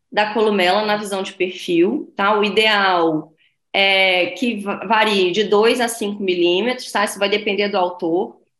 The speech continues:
Aqui, na ilustração do, do artigo do Becker, ele sugere que essa exposição seja de quatro milímetros, e além desse número de, de exposição da, da columela,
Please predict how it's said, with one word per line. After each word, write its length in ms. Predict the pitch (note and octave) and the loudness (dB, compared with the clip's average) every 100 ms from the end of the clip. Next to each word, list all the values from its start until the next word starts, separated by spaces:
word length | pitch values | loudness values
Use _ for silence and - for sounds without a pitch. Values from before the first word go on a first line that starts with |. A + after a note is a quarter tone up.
| _ _ _ - | _ _ _ -4
Aqui, 800 | G#3 - - A#3+ G#3 D#3+ - - | -4 -4 -4 -2 -2 -4 -10 -6
na 180 | F#3+ G3 | -2 0
ilustração 640 | G3 G3+ G#3 - G3 G3+ | -2 -2 -4 -4 -6 -4
do, 760 | G3 G3 F#3+ F3+ F3 E3+ D#3+ - - - - | -4 -2 0 0 2 0 -2 -6 -14 -18 -4
do 80 | |
artigo 320 | G3 G#3 A3 G3 | -4 -2 -4 0
do 140 | G#3 | 0
Becker, 420 | F#3+ F#3 F3+ F#3+ | 4 2 2 2
ele 180 | F#3+ G3+ | 2 0
sugere 440 | G3+ G#3 G3+ F#3+ | -2 -2 0 0
que 80 | G3 | -2
essa 120 | G#3 | -4
exposição 380 | G3+ - G3+ G3+ | -4 -6 -4 -4
seja 240 | G3+ G3 F#3 | -2 -4 -4
de 80 | |
quatro 440 | G#3 G3+ G3 B3 B3+ | -2 0 2 0 0
milímetros, 800 | A3 F3+ E3+ F3+ A3+ C#4+ D4 - _ _ _ | 0 2 2 0 -2 -4 -6 -8 _ _ _
e 100 | G#3+ | 0
além 680 | A#3+ C4 B3 B3+ D#4 A4 A#4+ - _ | 2 4 2 2 2 0 -6 -14 _
desse 380 | - A#3 B3 C4 | 0 0 2 -2
número 640 | A3+ A#3 D#4 D4+ G#3+ F3 D#3 - _ _ _ | -2 0 0 0 0 -2 -4 -12 _ _ _
de, 880 | - F#3+ G3 F#3 F3 D#3+ D3 - C3+ _ - E3+ | -18 -8 -6 -4 -6 -8 -10 -16 -20 _ -14 -12
de 100 | F3+ | -14
exposição 760 | - G#3+ G3+ G3 - G#3 C#4 | -8 -4 -4 -4 -2 0 2
da, 380 | B3+ G3+ F3+ E3+ | 2 2 2 0
da 180 | D#3 F#3 | -2 -4
columela, 840 | F3+ F#3 F3 F3+ A3+ A#3+ F#3 D#3+ | -2 -2 -2 -4 -4 -4 -4 -8